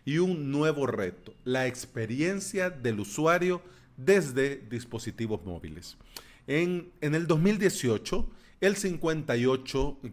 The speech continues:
que ocho y ocho y un bizcocho, pero bueno, en el dos mil dieciocho, el cincuenta y ocho por ciento del tráfico web llegó desde un celular,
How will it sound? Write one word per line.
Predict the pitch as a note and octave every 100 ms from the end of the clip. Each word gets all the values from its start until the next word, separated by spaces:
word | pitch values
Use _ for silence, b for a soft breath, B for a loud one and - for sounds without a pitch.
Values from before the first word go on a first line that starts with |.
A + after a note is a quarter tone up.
| G2
que | - A#2 -
ocho | B2+ D3 - E3
y | B2+
ocho | C3+ B2+ E3 D3+
y | B2
un | B2+
bizcocho, | B2 A#2+ G#2+ - -
pero | B2
bueno, | C3 G#2 B B B
en | E3 G3
el | G#3 G3+
dos | E3 D3+
mil | E3 G#3+ E3+
dieciocho, | D3 C#3+ B2 A2 G#2+ - C#3+ - B B B
el | F#3+ F#3+
cincuenta | G3 F3+ F3+ E3+
y |
ocho | G3 G3 F#3 F#3 -
por | D3 B2
ciento | - E3+ F3+ D#3+ A#2 G2
del | G2
tráfico | F#2 D3 D3 C3+ -
web | F#2 F#2 G#2+ A#2+ B2+ B B -
llegó | A#2 G#2+ C3
desde | C#3+ C3 A#2
un | A2 C3 C#3
celular, | - - B2+ A2 F#2 F2+ F#2+ G#2 - G#2+